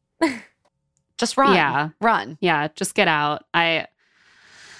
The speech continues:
Speaker 3: I hope and pray that whatever Hanya is doing to try to, like, rehab for Ash, that it's not successful and that they can just, like, <laughs>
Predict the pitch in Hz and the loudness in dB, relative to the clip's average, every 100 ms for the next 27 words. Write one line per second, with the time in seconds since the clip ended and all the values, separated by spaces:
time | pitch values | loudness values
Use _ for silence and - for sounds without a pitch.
0 | - _ _ - 202 190 202 220 214 180 | -20 _ _ 0 2 4 2 0 2 2
1 | 160 151 156 156 175 156 151 160 165 151 | 2 2 0 0 0 0 0 -2 0 0
2 | 151 151 151 - 156 156 170 190 233 233 | 0 0 -2 0 2 2 2 0 -2 -6
3 | - 196 165 165 151 156 151 151 156 156 | -6 -6 0 0 2 0 0 -2 0 0
4 | 160 170 165 170 175 - - 160 147 147 | 2 2 2 0 -4 -10 -4 0 2 0
5 | 190 - - 160 156 - 156 - 156 - | -2 -6 -6 -4 -4 0 0 0 -4 -2
6 | 160 - 214 208 202 170 156 151 156 165 | -2 0 0 2 0 -2 -2 -4 -2 -2
7 | 156 151 151 - 165 147 151 - - - | 0 0 -4 -2 -2 -2 -4 -10 -20 -20
8 | - | -12